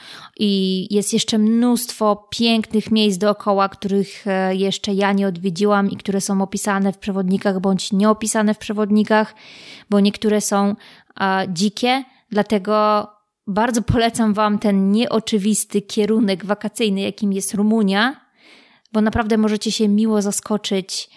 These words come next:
e, i jeżeli chodzi o widoki i atrakcje, i jeżeli chodzi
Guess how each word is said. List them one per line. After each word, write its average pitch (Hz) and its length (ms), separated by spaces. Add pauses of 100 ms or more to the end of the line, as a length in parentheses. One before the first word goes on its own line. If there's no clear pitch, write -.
(380)
e, 185 360
i 208 100
jeżeli 214 380
chodzi 196 720
o 190 400
widoki 208 760
i 202 60
atrakcje, 214 720 (520)
i 208 60
jeżeli 208 340
chodzi 202 540